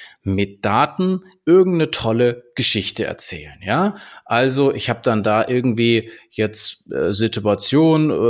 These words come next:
One-Off sozusagen, ähm, dieses,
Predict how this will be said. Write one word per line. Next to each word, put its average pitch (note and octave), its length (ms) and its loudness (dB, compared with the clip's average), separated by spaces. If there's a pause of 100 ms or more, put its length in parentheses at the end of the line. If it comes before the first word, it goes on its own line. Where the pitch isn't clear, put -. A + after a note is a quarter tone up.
(260)
One-Off A#2 520 2
sozusagen, F3+ 920 2 (340)
ähm, A#2+ 320 0
dieses, A#2+ 460 0